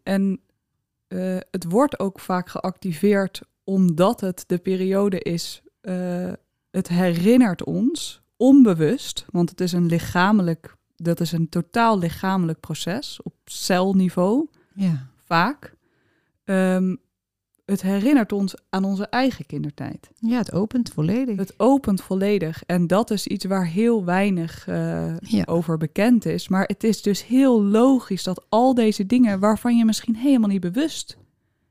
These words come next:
Speaker 1: bent geweest, dat die juist nu naar boven
Speaker 2: Ja.
Speaker 1: komen.
Speaker 2: Ja, het opent enorm de doos van je jeugd.
Speaker 1: Ja.
Speaker 2: <clears throat> Maar dit hebben we al wel eens vaker in podcasts beschreven,
Speaker 1: Ja.
Speaker 2: denk ik. Hè? Dat dat echt, eh, ja, het is zo mooi als je dat in ieder geval, als je daar in ieder geval rekening mee houdt.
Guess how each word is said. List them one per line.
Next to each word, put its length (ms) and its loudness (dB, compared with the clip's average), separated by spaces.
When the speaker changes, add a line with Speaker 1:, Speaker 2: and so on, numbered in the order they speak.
Speaker 1:
bent 240 -2
geweest, 580 -2
dat 240 -2
die 180 2
juist 580 2
nu 280 2
naar 180 0
boven 340 0
Speaker 2:
Ja. 180 2
Speaker 1:
komen. 220 -4
Speaker 2:
Ja, 140 2
het 160 -2
opent 360 2
enorm 600 4
de 100 2
doos 260 2
van 140 2
je 100 4
jeugd. 500 -2
Speaker 1:
Ja. 240 2
Speaker 2:
<clears throat> 400 -2
Maar 80 2
dit 140 -2
hebben 220 -2
we 60 2
al 120 0
wel 160 2
eens 180 -2
vaker 380 0
in 140 2
podcasts 600 -4
beschreven, 540 0
Speaker 1:
Ja. 60 2
Speaker 2:
denk 240 2
ik. 140 -4
Hè? 160 0
Dat 160 0
dat 180 -2
echt, 340 -4
eh, 520 0
ja, 320 -2
het 100 -8
is 180 -2
zo 180 4
mooi 260 4
als 140 0
je 80 -4
dat 180 2
in 100 0
ieder 160 2
geval, 160 -2
als 120 -2
je 60 -4
daar 120 2
in 60 4
ieder 180 4
geval 160 0
rekening 320 2
mee 160 2
houdt. 340 -6